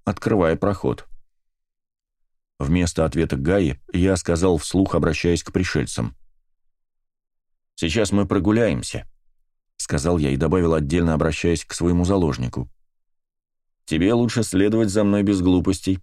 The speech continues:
Любое резкое движение вызовет избыток давления между моими пальцами, да и рука может случайно дернуться". "Мы доставим все необходимое сюда",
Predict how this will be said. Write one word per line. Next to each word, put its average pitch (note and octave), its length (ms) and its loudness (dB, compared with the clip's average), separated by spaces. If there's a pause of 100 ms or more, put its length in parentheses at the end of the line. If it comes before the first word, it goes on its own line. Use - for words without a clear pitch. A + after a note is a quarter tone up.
(720)
Любое F#2 360 2
резкое F2 360 0
движение F2+ 440 2
вызовет E2+ 380 0
избыток E2 400 0
давления F2+ 440 2
между C#2 280 -2
моими D2 240 0
пальцами, C#2 560 -2 (360)
да D2 220 0
и G2 40 4
рука C3 280 2
может G2 300 0
случайно F2+ 480 0
дернуться". E2 600 0 (1500)
"Мы E2+ 220 -2
доставим G#2+ 540 0
все G#2+ 160 -2
необходимое A#2 640 0
сюда", C3+ 480 -2